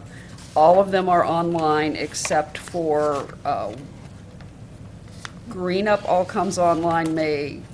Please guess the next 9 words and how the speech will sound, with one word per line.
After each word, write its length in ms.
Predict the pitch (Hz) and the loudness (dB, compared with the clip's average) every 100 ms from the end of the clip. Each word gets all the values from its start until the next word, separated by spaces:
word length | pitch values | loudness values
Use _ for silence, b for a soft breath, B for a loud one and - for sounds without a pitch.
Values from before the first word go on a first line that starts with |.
| - - | -16 -4
first. 680 | 196 202 202 - - - - B B B B B - - | 0 0 0 -4 -8 -12 -18 B B B B B -18 -10
Uh, 400 | 87 78 62 98 | -4 -2 -2 -4
S-, 560 | - - - - - - | -6 -6 -4 -6 -8 -12
Cannleton 520 | - 196 185 196 202 190 | -6 -2 0 -2 -4 -2
has 220 | 180 165 | -2 -2
one 260 | 160 180 185 | -4 -2 -2
unit 280 | 175 180 | -4 -6
coming 360 | - 185 175 165 | -6 -4 -2 -2
online 800 | 160 160 160 156 156 151 151 | -2 -2 -2 -2 -2 -2 -4